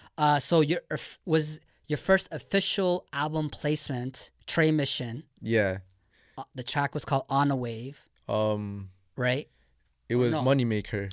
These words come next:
Speaker 1: Money Make Her. Okay,
Speaker 2: Yeah,
Speaker 1: sorry.
Speaker 2: yeah,
Speaker 1: That
Speaker 2: yeah.
Speaker 1: was on a Stigmata album.
Speaker 2: Yeah, yeah, yeah.
Speaker 1: Okay, great. So you're at the Kendrick show at Sound Academy.
Speaker 2: Yeah.
Speaker 1: Trey Mission is opening up for him. And what did you think?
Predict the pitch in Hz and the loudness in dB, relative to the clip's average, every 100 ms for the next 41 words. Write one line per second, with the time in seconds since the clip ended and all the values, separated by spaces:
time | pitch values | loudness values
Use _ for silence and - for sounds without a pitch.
0 | - 156 175 160 135 - 165 147 139 147 | -2 2 2 2 -2 -6 -2 -2 -2 -4
1 | 165 117 113 147 139 120 139 139 127 - | -4 0 2 4 2 0 -2 -4 -6 -6
2 | 156 143 135 131 117 117 117 107 110 104 | -6 -2 -2 -2 -8 -14 -14 -4 2 2
3 | 104 101 101 95 113 131 156 139 143 123 | 2 0 -2 -6 -8 -6 -4 -2 -2 -2
4 | - - 147 139 - _ 143 143 139 - | -2 2 4 2 -2 _ 0 0 0 2
5 | 190 180 - - 156 143 147 143 - 139 | 2 4 2 2 2 2 -2 -6 0 0
6 | 135 - 143 135 123 131 131 120 104 104 | 0 2 2 2 0 0 4 4 2 -4
7 | - - - 165 151 147 180 139 135 135 | -14 -18 0 2 4 2 2 0 -2 -2
8 | 135 127 139 131 131 131 139 139 131 135 | -2 -2 -4 -2 -2 0 0 0 -4 -8
9 | 117 123 | -12 -16